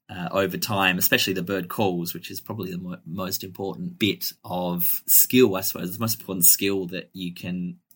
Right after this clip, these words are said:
have bird watching is actually being able to identify calls. But that takes a lot of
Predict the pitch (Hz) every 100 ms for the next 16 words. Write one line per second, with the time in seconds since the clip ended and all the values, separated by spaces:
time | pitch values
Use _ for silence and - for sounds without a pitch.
0 | - 101 95 - - - 92 95 87 -
1 | - - - 87 - - 185 175 87 175
2 | - 175 92 - - - 92 - - 104
3 | 117 101 85 90 92 90 87 -